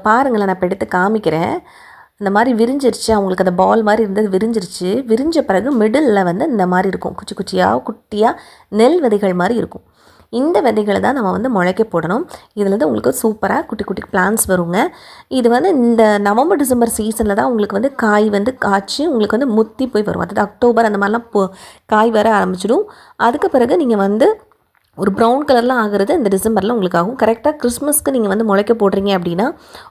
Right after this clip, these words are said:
உங்களுக்கு நல்லா, உங்களுக்கு முளைப்பு திறன் வந்து ரொம்ப அதிகமாவே இருக்கும்.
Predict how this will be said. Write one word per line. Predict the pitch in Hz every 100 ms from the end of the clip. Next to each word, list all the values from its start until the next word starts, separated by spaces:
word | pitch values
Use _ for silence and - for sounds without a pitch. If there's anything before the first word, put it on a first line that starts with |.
| 262
உங்களுக்கு | 254 240 294 277
நல்லா, | 208 208 214
உங்களுக்கு | 196 190 196
முளைப்பு | 208 233 226
திறன் | 180 175
வந்து | 277
ரொம்ப | 226 175
அதிகமாவே | 175 185 185 202
இருக்கும். | 180 170 170